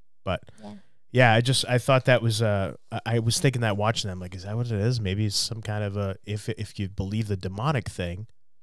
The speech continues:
Speaker 1: is that what's happening? Slowly, that's just,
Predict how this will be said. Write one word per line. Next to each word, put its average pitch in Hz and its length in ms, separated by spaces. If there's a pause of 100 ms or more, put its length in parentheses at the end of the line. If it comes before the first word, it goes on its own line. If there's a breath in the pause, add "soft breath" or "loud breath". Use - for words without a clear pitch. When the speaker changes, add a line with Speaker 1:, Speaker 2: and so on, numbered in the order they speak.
(1120)
Speaker 1:
is - 100
that 95 140
what's 101 160
happening? 139 460
Slowly, 104 460
that's 92 200
just, - 260